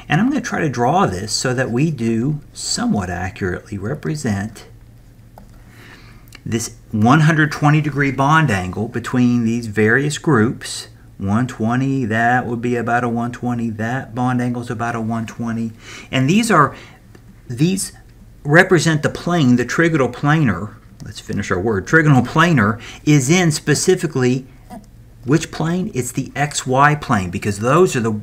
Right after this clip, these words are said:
the p orbitals that we used. Now that means what's left over is the P Z. And in case you've forgotten, as I draw on that P Z, this is the axis that most people use.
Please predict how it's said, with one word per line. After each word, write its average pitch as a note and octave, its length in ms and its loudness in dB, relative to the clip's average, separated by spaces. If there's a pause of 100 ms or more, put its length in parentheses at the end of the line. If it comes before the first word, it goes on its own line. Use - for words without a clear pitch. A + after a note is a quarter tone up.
(140)
the B2+ 100 -4
p - 180 -4
orbitals A2 380 2
that A#2+ 180 0
we B2 120 -2
used. D#3+ 500 0 (540)
Now C3 80 2
that G#3 120 4
means E3 200 2
what's D3+ 180 0
left C#3+ 220 0
over G#3 280 4
is D3 220 0
the D3+ 80 0
P F3 300 0
Z. F3+ 520 0 (520)
And A#2+ 100 -4
in A2+ 80 -6
case E3 320 -6
you've A2 80 -10
forgotten, F#2+ 720 -6
as G#2 160 -4
I F#2+ 80 -2
draw G#2 220 0
on B2 120 2
that G#2 180 -4
P F#2 200 -6
Z, F#2 260 -8 (240)
this - 160 -6
is D3 100 -6
the A2 160 -4
axis G2+ 560 -6
that - 240 -12
most E3 520 -2
people G#2 320 -4
use. E2 600 -12